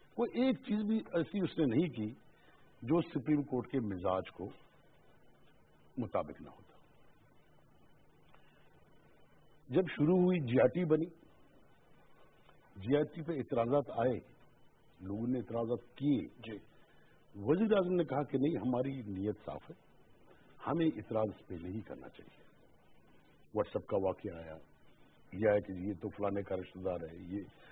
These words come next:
Speaker 1: फलाना पार्टी वाले का रिश्तेदार है, मगर इसके बावजूद Prime Minister का फैसला था कि जिस तरह जीआईटी मांगता रहेगा, हम चलते रहेंगे।
Speaker 2: ठीक।
Speaker 1: मगर अब बात,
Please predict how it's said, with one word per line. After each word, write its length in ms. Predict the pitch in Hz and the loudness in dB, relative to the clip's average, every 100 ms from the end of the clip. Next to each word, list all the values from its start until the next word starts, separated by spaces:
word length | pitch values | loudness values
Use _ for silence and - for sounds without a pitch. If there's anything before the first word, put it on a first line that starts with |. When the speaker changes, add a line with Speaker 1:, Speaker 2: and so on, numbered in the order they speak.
| - - | -20 -6
Speaker 1:
फलाना 260 | 117 107 104 | 0 2 2
पार्टी 340 | - 113 110 | 0 -2 0
वाले 240 | 104 101 98 | 0 0 0
का 100 | 98 | -4
रिश्तेदार 440 | 85 - 82 - | -8 -8 -10 -10
है, 80 | 110 - - - - - - - - | -12 -20 -20 -20 -20 -20 -20 -20 -6
मगर 300 | 120 180 180 - - - - | -2 0 -2 -6 -18 -18 -12
इसके 300 | 139 - 104 | -12 -8 -4
बावजूद 600 | 104 120 127 127 135 139 - - - - - - - - - - | 0 0 0 -2 -4 -8 -12 -20 -20 -20 -20 -20 -20 -20 -18 -4
Prime 240 | 110 131 | 0 2
Minister 220 | 139 - | 0 -4
का 140 | - 101 | -6 -6
फैसला 380 | - 104 127 113 | -4 -6 -4 -6
था 260 | 110 104 - - - - - - | -6 -10 -12 -20 -20 -20 -20 -6
कि 80 | 135 | -4
जिस 320 | 110 156 - | 0 -2 0
तरह 200 | 160 147 | 2 2
जीआईटी 600 | 123 101 120 113 - 104 | 0 0 0 0 -4 -6
मांगता 300 | 95 101 - | -4 -6 -8
रहेगा, 480 | 92 85 87 90 78 - - - | -6 -6 -4 -6 -8 -16 -20 -14
हम 100 | 95 95 - - - - | -12 -12 -18 -20 -20 -16
चलते 260 | - - - | -16 -16 -20
रहेंगे। 500 | - - - - 135 | -20 -20 -20 -14 -10
Speaker 2:
ठीक। 140 | 131 - - - - - - - - - - _ _ - | -10 -14 -20 -20 -20 -20 -20 -20 -20 -20 -20 _ _ -4
Speaker 1:
मगर 120 | 160 - - | -4 -4 -6
अब 60 | 180 | -6
बात, 360 | 170 110 131 | -2 0 0